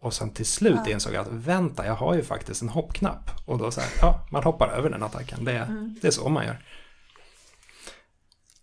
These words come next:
Speaker 1: Eh, just Guardian Ape tror jag att jag fulade mig på också med,
Speaker 2: Alltså?
Speaker 1: med hoppet. För d-, den har någon form av så här ringlande, nästan lite ålliknande attack när den så här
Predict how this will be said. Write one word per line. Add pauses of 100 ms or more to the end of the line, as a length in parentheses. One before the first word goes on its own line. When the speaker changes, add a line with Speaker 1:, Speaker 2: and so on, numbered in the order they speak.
(100)
Speaker 1:
Eh, (500)
just
Guardian
Ape
tror
jag
att
jag
fulade
mig
på
också
med,
Speaker 2:
Alltså?
Speaker 1:
med (140)
hoppet.
För
d-,
den
har
någon
form
av
så
här
ringlande,
nästan
lite
ålliknande
attack
när
den
så
här